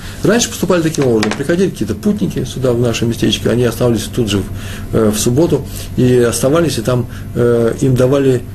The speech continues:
еду прям в с-, в субботу в синагоге, в тёплом месте, там была печь, э, они молились со всеми, и им давали еду за счёт этой общины,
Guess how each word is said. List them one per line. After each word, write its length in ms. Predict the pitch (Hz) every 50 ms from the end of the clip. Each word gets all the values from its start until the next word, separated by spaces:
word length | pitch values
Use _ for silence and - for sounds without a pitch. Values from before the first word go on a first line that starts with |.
| - - 98
еду 360 | 117 123 165 175 214 196 139
прям 220 | - 156 160 147
в 40 | -
с-, 400 | - - - - - - - -
в 160 | - - -
субботу 420 | - - 139 131 156 196 190 196 127
в 60 | -
синагоге, 580 | - - 139 127 117 127 151 151 139 127 107 - - - - -
в 40 | -
тёплом 360 | - - - 113 107 98 95
месте, 320 | 110 139 147 - - - - - - - - - - -
там 140 | 101 95
была 120 | 92 92 90
печь, 340 | 92 - - - - - - - - - - - -
э, 360 | 127 117 117 113 113 110 110 113
они 120 | 127 127
молились 380 | 120 113 110 117 139 156 151 -
со 120 | - 123
всеми, 340 | - - 127 120 117 104 95 107 101 - -
и 60 | 139
им 160 | 151 185 202 180
давали 280 | 165 165 160 156 151
еду 380 | 147 139 131 120 110 113 110 107
за 120 | 110 123
счёт 200 | - - 185 185
этой 200 | 147 127 - 127
общины, 460 | 117 98 - - - 117 104 95 90